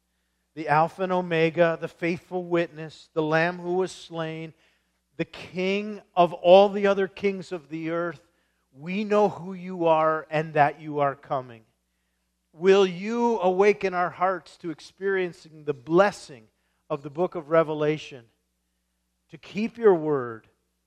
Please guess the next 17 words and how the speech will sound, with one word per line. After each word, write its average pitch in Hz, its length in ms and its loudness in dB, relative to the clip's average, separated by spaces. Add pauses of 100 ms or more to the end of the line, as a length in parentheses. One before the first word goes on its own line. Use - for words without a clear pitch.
(140)
to 165 100 -14
be 170 140 -8
shaped - 580 0
by 139 220 6
your 156 320 -2
promised 165 580 -4
return, 143 600 -16 (800)
to 131 60 -20
be 147 360 -10
hopeful, 131 680 -2 (2000)
to 117 60 -20
be 123 120 -16
holy, 123 580 -2 (2000)
to 131 80 -20
be 156 120 -14
gospel 147 500 2
sharing? 127 560 -12